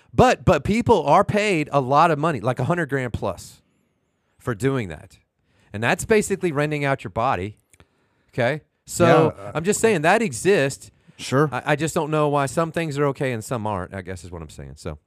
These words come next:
Speaker 1: there you go.
Speaker 2: All right. I'm gonna get something off my chest.
Speaker 1: Please. Please do.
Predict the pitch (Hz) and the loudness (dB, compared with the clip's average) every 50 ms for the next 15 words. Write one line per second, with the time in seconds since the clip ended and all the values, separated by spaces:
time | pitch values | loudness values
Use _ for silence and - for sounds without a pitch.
0 | _ - 226 240 190 120 101 90 85 _ _ _ _ _ _ _ _ _ - - | _ 2 4 4 4 4 2 -2 -4 _ _ _ _ _ _ _ _ _ -8 -6
1 | 117 117 107 92 _ _ _ _ _ _ _ _ - - 127 127 131 123 117 120 | -4 -4 -6 -8 _ _ _ _ _ _ _ _ -8 -4 -2 0 0 0 0 -2
2 | 123 110 - - 123 110 110 110 104 - - 120 120 120 120 113 110 - - 101 | -4 -4 -2 -4 -2 -2 -2 -2 -4 -2 -2 -2 0 2 0 0 -2 -4 -6 -8
3 | 92 85 - - 220 226 185 110 85 78 - - _ _ - - 143 135 123 - | -6 -6 -4 0 0 0 0 0 -4 -6 -10 -14 _ _ -8 -6 -6 -6 -6 -8
4 | - 82 78 73 | -8 -8 -10 -10